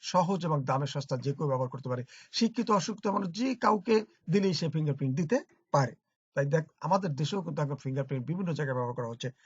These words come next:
এমনকি, আহ, আহ, তুমি দেখো, তোমার একটা সিম কিনতে গেলে রেজিস্ট্রেশন করার জন্য ফিঙ্গারপ্রিন্ট দিতে হয়,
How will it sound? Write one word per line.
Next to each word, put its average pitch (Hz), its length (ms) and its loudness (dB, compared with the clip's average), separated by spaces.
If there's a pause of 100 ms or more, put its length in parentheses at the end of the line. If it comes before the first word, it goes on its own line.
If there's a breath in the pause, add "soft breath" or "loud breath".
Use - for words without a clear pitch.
(220 soft breath)
এমনকি, 185 380 -2 (480 soft breath)
আহ, 139 200 -2
আহ, 143 220 2
তুমি 151 220 0
দেখো, 156 300 2
তোমার 147 300 2
একটা 147 240 -2
সিম 180 300 -2
কিনতে 165 240 -2
গেলে 151 160 2
রেজিস্ট্রেশন 147 340 0
করার 139 200 0
জন্য 139 260 -2 (280)
ফিঙ্গারপ্রিন্ট 143 420 0
দিতে 143 160 -4
হয়, 143 180 -2